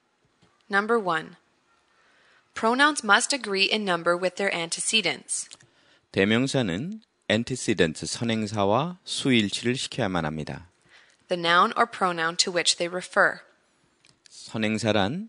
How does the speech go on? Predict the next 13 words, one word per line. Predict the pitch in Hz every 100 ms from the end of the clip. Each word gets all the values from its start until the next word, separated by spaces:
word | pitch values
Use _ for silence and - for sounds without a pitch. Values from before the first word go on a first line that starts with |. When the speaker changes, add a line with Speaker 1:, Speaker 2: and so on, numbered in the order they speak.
| _
Speaker 2:
명사나 | - 101 110 120 131
대명사로서 | 123 87 87 87 82 87 80 80 - 82 85 165 202 _ _ _
대명사가 | - 90 95 95 107 98 82 123 208 - _ _ _ _
그들이 | - 98 110 143 185 -
가르치는 | - 82 87 - - 90 87
것을 | 82 82 113
말합니다. | 120 85 78 76 - - 98 _ _ _ _ _ _ _ _ _ _ _ _ _ _ _ _ _ _ _ _
Speaker 1:
Many | 196 202 254
of | 262
the | 302
people | - 190 175 175 175
in | 180 180
Ubudu | 185 180 214 190 156 160